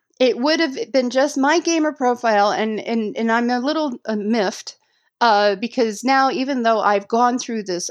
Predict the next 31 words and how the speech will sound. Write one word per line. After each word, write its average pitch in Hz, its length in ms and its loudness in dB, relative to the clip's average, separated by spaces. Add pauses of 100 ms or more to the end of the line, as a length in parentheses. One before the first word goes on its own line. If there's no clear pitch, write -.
arduous 226 580 -2
process 214 800 0
of - 140 -12
confessing - 640 -4
my 196 140 2
sins 196 520 0
on 185 260 2
this, 180 380 -2
uh, - 440 -2 (500)
site 247 600 -2
that - 120 -4
made 202 220 0
me 185 260 0
write 196 240 0
two 233 120 -6
hundred 196 220 -2
and 190 100 -12
fifty 214 260 -8
words, 220 420 0 (360)
if 247 160 -2
you 277 100 -4
go 330 160 2
out 349 180 2
to 269 260 -4
our 240 480 0 (240)
family 311 540 2
account, 226 600 -2
it - 160 -4
still 403 360 -4
says - 600 -4
that - 180 -2